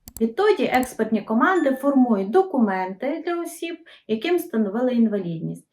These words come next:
Відповідно, і змінилися документи, якими підтверджують встановлення або продовження особі інвалідності. Згідно із законом сорок один сімдесят, таких документів два.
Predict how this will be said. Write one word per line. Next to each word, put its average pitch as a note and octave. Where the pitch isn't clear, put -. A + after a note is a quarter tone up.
Відповідно, E4+
і D#4
змінилися D4+
документи, A#3+
якими B3
підтверджують B3
встановлення B3+
або C#4+
продовження A#3+
особі G#3
інвалідності. G#3
Згідно F4
із D4
законом C4+
сорок B3+
один F#3
сімдесят, A#3+
таких F4
документів C4
два. F3+